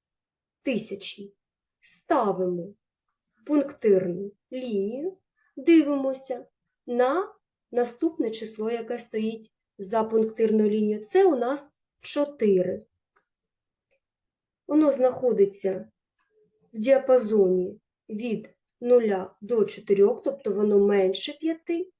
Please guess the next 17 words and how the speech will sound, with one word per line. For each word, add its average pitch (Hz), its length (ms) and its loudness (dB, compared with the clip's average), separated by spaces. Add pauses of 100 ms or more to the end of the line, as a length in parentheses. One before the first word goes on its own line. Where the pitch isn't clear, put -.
(220)
Тому 247 440 2
нічого 269 1000 -2 (360)
не 240 440 -4 (100)
змінюємо. 185 1000 -2 (600)
Буде 214 680 -2 (300)
три 220 260 2
цілих 302 760 -6 (260)
вісімсот 208 960 -4
п'ятдесят 190 880 -4 (300)
сім 349 560 -2 (560)
тисячних. - 920 -6 (2250)
Тобто 214 260 -6
ми 214 160 2
відкинули 220 580 2
цю - 160 -4
всю 311 300 -8
частину. 196 840 -8